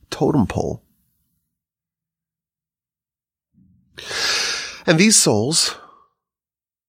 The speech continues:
are now animals. Which animals? Which animals are these souls now currently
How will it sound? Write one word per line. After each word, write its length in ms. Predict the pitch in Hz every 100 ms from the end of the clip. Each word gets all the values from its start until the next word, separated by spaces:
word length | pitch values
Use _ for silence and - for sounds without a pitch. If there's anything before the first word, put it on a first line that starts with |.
| _ _ _
are 120 | 113
now 400 | 98 80 82 - _ _ _ _ _ -
animals. 600 | 147 101 76 - - - _
Which 260 | - 190 -
animals? 600 | 185 180 107 82 - -
Which 320 | - 339 -
animals 720 | 285 359 370 370 339 277 247
are 60 | 240
these 220 | 240 233
souls 520 | - 269 262 247 208
now 180 | 226 214
currently 800 | 208 - 202 101 143 165 175